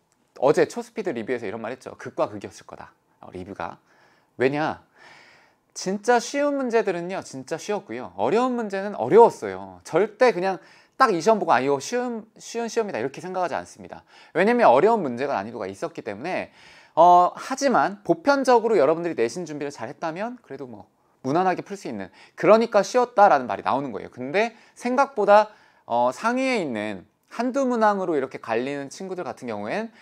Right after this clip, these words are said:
그 문항들이 조금 난이도가 있었기 때문에 약간 어려웠다라고 느낄 수도 있는 거예요. 아셨죠? 그러니까 다 쉬웠다라고 생각하지 말고요. 보편적으로 내신 수준의 문제가 나오기는 했지만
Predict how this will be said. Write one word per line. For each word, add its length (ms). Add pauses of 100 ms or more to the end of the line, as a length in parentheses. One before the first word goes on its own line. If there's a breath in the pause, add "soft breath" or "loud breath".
(120 soft breath)
그 80
문항들이 800 (160 soft breath)
조금 260
난이도가 380
있었기 380
때문에 260
약간 240
어려웠다라고 580
느낄 320
수도 240
있는 300
거예요. 240 (360 soft breath)
아셨죠? 340 (320 soft breath)
그러니까 220
다 100
쉬웠다라고 560
생각하지 360
말고요. 520 (360 soft breath)
보편적으로 560
내신 400
수준의 400
문제가 340
나오기는 420
했지만 720